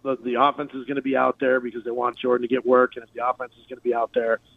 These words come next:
I wanna be out there with him at least for a play or two."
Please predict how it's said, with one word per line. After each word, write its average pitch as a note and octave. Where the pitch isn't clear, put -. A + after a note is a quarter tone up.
I A#2+
wanna A2+
be G2+
out G2+
there G2
with G2
him G#2
at G2
least G2+
for G2+
a F#2
play E2+
or D#2
two." -